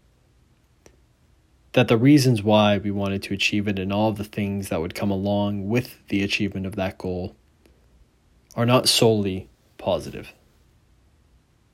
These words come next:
but rather we also experience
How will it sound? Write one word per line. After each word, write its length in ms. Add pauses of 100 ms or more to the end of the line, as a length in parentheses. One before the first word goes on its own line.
(240)
but 140
rather 400 (1800)
we 200
also 400
experience 920